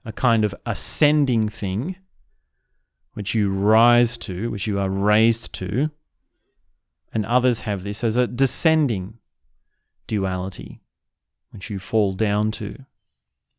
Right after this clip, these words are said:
And that's not quite the same as heaven and hell.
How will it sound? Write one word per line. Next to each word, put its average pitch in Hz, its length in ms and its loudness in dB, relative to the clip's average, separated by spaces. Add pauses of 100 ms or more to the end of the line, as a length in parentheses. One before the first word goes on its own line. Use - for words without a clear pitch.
(960)
And 104 100 2
that's 147 220 2
not - 240 0
quite 143 240 2
the 127 80 -6
same 120 340 0
as 104 140 -4
heaven 120 340 2
and 98 140 0
hell. 92 440 -2